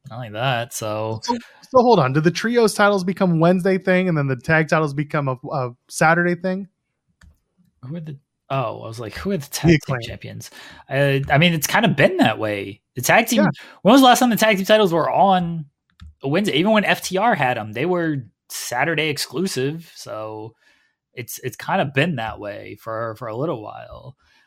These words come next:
Speaker 1: I think you, you gotta, you gotta also, like,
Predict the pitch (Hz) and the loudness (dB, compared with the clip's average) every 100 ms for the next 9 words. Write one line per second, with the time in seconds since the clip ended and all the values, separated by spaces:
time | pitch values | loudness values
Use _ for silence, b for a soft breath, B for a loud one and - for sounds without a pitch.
0 | - 185 269 285 262 226 220 208 190 170 | 0 2 4 4 2 4 4 6 6 2
1 | 165 - _ _ 175 180 170 170 151 165 | -4 -14 _ _ -2 0 2 0 0 -2
2 | 151 143 135 110 - | -4 -4 -6 -8 -18